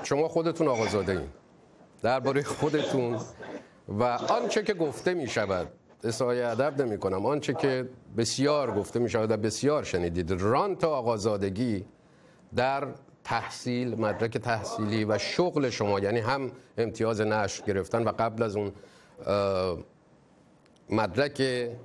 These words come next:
پزشکیتون اصلاً وارد شدن به، اه، دانشگاه و بعد ادامه تحصیلتون و بعد شغل و اینها،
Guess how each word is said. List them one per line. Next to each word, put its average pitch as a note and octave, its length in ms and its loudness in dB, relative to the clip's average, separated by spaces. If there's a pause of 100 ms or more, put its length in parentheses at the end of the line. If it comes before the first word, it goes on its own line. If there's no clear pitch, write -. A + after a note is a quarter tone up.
(100)
پزشکیتون G#2 580 -2
اصلاً G#2+ 220 0
وارد F#2+ 300 2
شدن A#2 360 0
به، G#2+ 280 0 (480)
اه، F2+ 220 2
دانشگاه F#2 580 0
و F2 80 2
بعد F2+ 420 0 (160)
ادامه F2+ 280 2
تحصیلتون C3+ 540 0
و A2+ 60 4
بعد F#2 160 0
شغل G2 260 -2
و - 20 4
اینها، G2 400 2